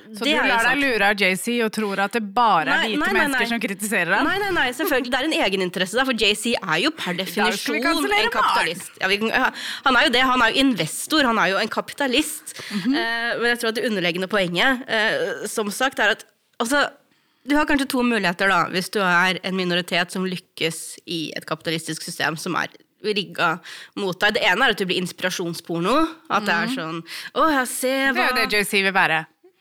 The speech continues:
Speaker 2: Ja, han vil, kan
Speaker 1: Utelukkende.
Speaker 2: <laughs> Utelukkende. Nei, men altså, det andre da, det er jo da at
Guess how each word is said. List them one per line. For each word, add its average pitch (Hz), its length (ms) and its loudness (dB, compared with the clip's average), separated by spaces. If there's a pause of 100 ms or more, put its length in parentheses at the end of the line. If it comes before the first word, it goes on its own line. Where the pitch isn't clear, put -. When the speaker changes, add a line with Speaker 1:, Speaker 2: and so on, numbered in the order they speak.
(260)
Speaker 2:
Ja, 320 120 2
han 349 120 4
vil, 285 140 -2
kan 285 160 2
Speaker 1:
Utelukkende. 180 440 -2 (300)
Speaker 2:
<laughs> 330 300 -4
Utelukkende. 214 640 -2 (480)
Nei, 185 120 6
men 277 140 4
altså, 269 260 0
det 269 60 2
andre 240 320 4
da, 196 180 4 (140)
det 214 160 2
er 170 240 4
jo 190 160 -2
da 175 360 0 (120)
at - 460 -8